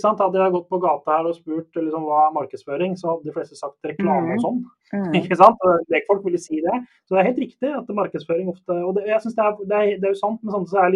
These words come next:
Speaker 1: litt bekymret når markedsføring blir redusert til kommunikasjon, da, for å ta den disclaimeren
Speaker 2: Ja.
Speaker 1: først. Men når vi først skal snakke om kommunikasjon,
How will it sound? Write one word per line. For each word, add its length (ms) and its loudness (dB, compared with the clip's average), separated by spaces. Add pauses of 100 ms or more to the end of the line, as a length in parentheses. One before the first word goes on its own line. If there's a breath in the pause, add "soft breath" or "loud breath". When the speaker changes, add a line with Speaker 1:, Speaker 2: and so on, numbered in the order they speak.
Speaker 1:
litt 80 -6
bekymret 500 -8 (380)
når 40 -4 (100)
markedsføring 400 -6
blir 180 -2
redusert 540 -4
til 180 -10
kommunikasjon, 540 -6
da, 100 -2
for 160 -6
å 200 -12 (300)
ta 140 -4
den 160 -6
disclaimeren 480 -4
Speaker 2:
Ja. 80 -8
Speaker 1:
først. 240 -12 (480 soft breath)
Men 80 -2
når 80 6
vi 80 0
først 80 2
skal 160 0
snakke 240 4
om 140 2
kommunikasjon, 520 0